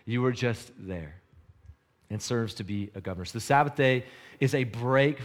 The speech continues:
from all the good work that you've been doing to rest. But it's also a day to be, okay?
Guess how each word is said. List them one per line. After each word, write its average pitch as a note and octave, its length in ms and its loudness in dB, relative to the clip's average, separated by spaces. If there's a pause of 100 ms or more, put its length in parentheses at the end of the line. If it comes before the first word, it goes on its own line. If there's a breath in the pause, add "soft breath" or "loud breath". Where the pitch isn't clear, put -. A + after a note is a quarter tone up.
(100)
from B2+ 380 -2 (100)
all D#3 500 4 (220 loud breath)
the C3+ 80 -2
good C3+ 240 0
work B2 440 -2
that A#2+ 100 -6
you've A2 120 -6
been G#2+ 140 -2
doing G2 380 -4 (960)
to A2+ 120 -4
rest. G2 520 -4 (880 soft breath)
But C#3+ 120 4
it's D3 140 2
also F#3+ 720 0
a C#3 80 2
day B2+ 600 2
to C#3 120 0
be, G#2+ 540 -2 (160)
okay? C#3 440 2